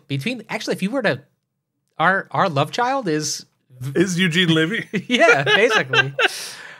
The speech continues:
Speaker 1: Uh,
Speaker 2: With your eyebrows and my curmudgeon-y.
Speaker 1: So Hello Tomorrow, I'm super in. Uh, get it while the getting's good, Keith. You said you had a, a feeling about Fallout.
Speaker 2: Oh, yes. My,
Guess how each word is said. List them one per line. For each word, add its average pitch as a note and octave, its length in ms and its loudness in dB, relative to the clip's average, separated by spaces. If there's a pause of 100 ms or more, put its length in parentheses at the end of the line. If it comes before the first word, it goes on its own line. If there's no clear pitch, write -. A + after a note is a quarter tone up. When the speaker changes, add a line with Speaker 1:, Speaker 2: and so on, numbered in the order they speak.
(140)
Speaker 1:
Uh, D3 340 4
Speaker 2:
With A3+ 160 4
your A3 240 6
eyebrows F#3 560 4
and E3 100 -2
my C#3+ 160 0
curmudgeon-y. D3 640 0 (240)
Speaker 1:
So F#3 220 0
Hello A3 240 0
Tomorrow, B2 680 -2 (160)
I'm C#3 220 -4
super D3+ 400 -6
in. A#2 480 -10 (560)
Uh, G#2 380 -6 (1200)
get D3+ 180 -2
it C#3+ 80 -4
while C3+ 140 0
the B2+ 80 -6
getting's A#2+ 300 -8
good, A2 260 -16
Keith. - 280 -20
You D#3 140 -4
said G3 180 -2
you G3 60 -6
had G3 120 -2
a, D#3 60 -6 (120)
a D3 60 -10
feeling D#3+ 240 -4
about C3+ 200 -2
Fallout. B2 380 -8 (360)
Speaker 2:
Oh, G#3+ 220 4
yes. G3+ 380 2
My, F#3 200 2